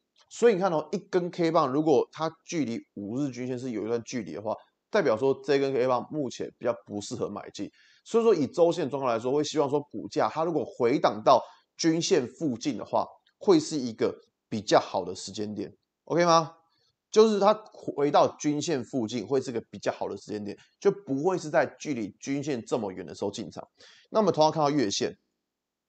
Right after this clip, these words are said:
嗯，月线，你会发现这个月的量目前已经很大了。所以说，如果以这一档股票，假设，我就这样讲，假设你想要买这一档股票，假设你想要买这档股票，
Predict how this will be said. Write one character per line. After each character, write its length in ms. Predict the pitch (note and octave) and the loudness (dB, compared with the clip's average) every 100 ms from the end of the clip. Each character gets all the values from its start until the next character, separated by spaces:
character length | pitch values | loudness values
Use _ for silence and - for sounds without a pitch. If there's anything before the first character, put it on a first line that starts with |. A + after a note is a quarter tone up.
| _ _ _ _ _ _ _ _ _ _ _ _ | _ _ _ _ _ _ _ _ _ _ _ _
嗯， 160 | G#2 G2+ _ _ _ | -16 -16 _ _ _
月 140 | - G2+ | -12 -8
线， 200 | G2+ F2+ G#2 - A2 _ _ _ _ _ _ _ _ _ _ _ _ _ - _ _ _ | -8 -10 -14 -20 -20 _ _ _ _ _ _ _ _ _ _ _ _ _ -20 _ _ _
你 80 | - | 0
会 40 | |
发 120 | G3 F#3+ | 4 4
现 80 | |
这 120 | - F3 | 2 2
个 80 | |
月 160 | D#3+ D#3+ | 6 6
的 80 | B2 | 6
量 260 | C3+ A#2+ | 6 6
目 180 | A#2+ C#3+ | 4 -2
前 120 | A2+ | -2
已 20 | G#2 | -4
经 100 | A2 | -8
很 200 | - F2 _ | -10 -12 _
大 100 | A2+ | 0
了。 300 | F2+ - - _ _ _ | 0 -8 -18 _ _ _
所 220 | - A#3+ | 2 4
以 60 | G#3 | 6
说， 280 | G#3 G#3+ F#3+ | 6 6 2
如 120 | G#3 | 4
果 120 | G#3+ | 4
以 160 | A2 A2+ | 2 -8
这 140 | - E3+ | -2 0
一 60 | |
档 140 | D3+ C3+ | 0 -2
股 80 | |
票， 240 | A2 B2+ G2 - _ _ _ - | 2 4 2 -4 _ _ _ 4
假 240 | B2+ F#2+ | 4 4
设， 300 | - F#3+ - A2+ | 0 0 0 -2
我 40 | |
就 20 | |
这 40 | E3+ | -2
样 80 | C#3 | -2
讲， 120 | F#2+ _ _ | -6 _ _
假 300 | - D#3+ A#2+ | 0 2 2
设 180 | B2 A3+ | 2 2
你 140 | D3+ D#3 | 2 0
想 180 | C#3 | 2
要 60 | B2 | 2
买 240 | B2+ F#2 - | 0 -6 -4
这 100 | C#3 | 0
一 120 | C3 | 0
档 200 | A2+ F#2+ | -2 -6
股 140 | - - | -10 -14
票， 240 | G#2 F2 - | -10 -10 -4
假 180 | A#2+ G#2 | -4 -2
设 140 | F3+ | -2
你 60 | D3 | 0
想 100 | B2+ | -2
要 40 | |
买 100 | G#2 | -2
这 60 | A2 | -8
档 120 | G#2+ | -10
股 80 | G2+ | -6
票， 180 | G#2+ | -8